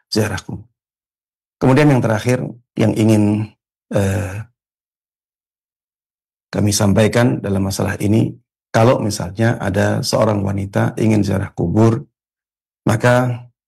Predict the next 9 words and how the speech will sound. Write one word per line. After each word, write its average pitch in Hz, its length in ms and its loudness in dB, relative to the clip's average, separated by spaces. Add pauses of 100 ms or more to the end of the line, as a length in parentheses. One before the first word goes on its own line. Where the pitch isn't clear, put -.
(200)
mereka 113 320 2
harus 101 240 -2
menjaga 110 880 0 (560)
auratnya. 104 840 -2 (2250)
Mereka 107 360 2
juga 98 280 0
harus 117 560 -2 (440)
tidak, 113 520 2 (680)
eh, 98 600 0